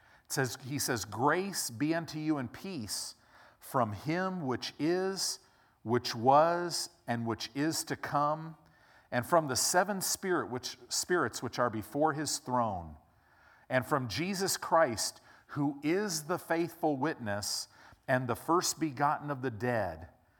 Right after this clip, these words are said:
and the prince of the kings of the earth, unto him that loved us and washed us from our sins in his own blood." Verse six, "And hath,"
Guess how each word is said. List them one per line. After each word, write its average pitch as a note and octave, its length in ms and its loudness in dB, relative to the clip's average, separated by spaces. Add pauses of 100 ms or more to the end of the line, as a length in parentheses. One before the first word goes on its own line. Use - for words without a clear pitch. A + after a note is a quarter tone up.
(240)
and B2 160 2
the A#2 80 -2
prince F#3 520 -2
of C3 100 -2
the A2+ 80 -4
kings E3+ 480 -6
of D3+ 120 -2
the C3+ 160 -2
earth, G2 360 -2 (400)
unto D3 400 2
him G#3 520 -2
that D#3 280 8
loved D3+ 500 2
us G2 480 0 (340)
and A#2 340 0
washed D3+ 520 -2
us A#2+ 260 0
from G#2+ 260 -4
our A#2+ 240 6
sins G#2+ 800 -4 (340)
in A2+ 160 -4
his G2+ 320 -2
own C3+ 380 2
blood." G#2+ 640 2 (500)
Verse C3+ 280 4
six, - 600 -2 (400)
"And B2+ 280 4
hath," D3 640 2